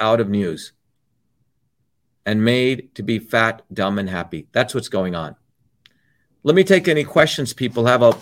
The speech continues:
I'll look at some. Um, someone said a, a free press media monopoly is running the Biden residency. Yeah, it's been going on long before, uh, Biden, uh, Angela, during Trump,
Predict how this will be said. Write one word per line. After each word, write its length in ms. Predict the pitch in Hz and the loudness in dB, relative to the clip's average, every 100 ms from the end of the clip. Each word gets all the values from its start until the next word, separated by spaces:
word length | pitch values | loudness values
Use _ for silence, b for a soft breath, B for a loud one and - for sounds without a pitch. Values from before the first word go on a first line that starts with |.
| - | -2
I'll 60 | |
look 160 | 117 123 | -2 0
at 120 | 131 | -2
some. 240 | - 120 113 | 0 2 4
Um, 280 | 107 104 101 - _ _ _ _ _ _ _ _ _ _ _ _ _ _ _ _ - B - | 4 2 -2 -14 _ _ _ _ _ _ _ _ _ _ _ _ _ _ _ _ -18 B -4
someone 280 | 156 160 | 2 2
said 240 | 151 156 147 | 4 6 6
a, 220 | 139 - | 6 2
a 40 | |
free 300 | - - 185 | -4 0 0
press 380 | 185 - 160 151 | 0 2 2 2
media 320 | 143 151 160 | -2 0 2
monopoly 460 | 143 135 139 147 127 | 0 0 0 0 -2
is 120 | 117 | -2
running 280 | 113 123 127 | 0 0 0
the 60 | 117 | 0
Biden 340 | 113 110 117 | 2 0 2
residency. 640 | 147 156 127 95 - - - _ _ _ _ _ _ _ _ _ - - _ _ | 2 2 -2 -4 -8 -10 -12 _ _ _ _ _ _ _ _ _ -14 -14 _ _
Yeah, 100 | 143 | 0
it's 100 | 143 | 2
been 140 | 165 | 0
going 220 | 156 170 | 2 2
on 160 | 170 160 | 2 4
long 360 | 151 156 170 160 | 4 4 4 0
before, 640 | 147 170 165 165 160 151 | -2 2 2 4 4 2
uh, 440 | 135 135 131 131 107 | -2 0 2 0 -2
Biden, 580 | 113 143 147 127 98 - | 0 2 4 2 -4 -8
uh, 420 | 110 110 107 101 95 - | -4 -2 -2 -2 -6 -4
Angela, 540 | 120 113 117 113 - _ 98 | -4 0 2 0 -2 _ -6
during 240 | 117 117 | -2 -2
Trump, 440 | 113 147 139 139 | -2 -2 0 -2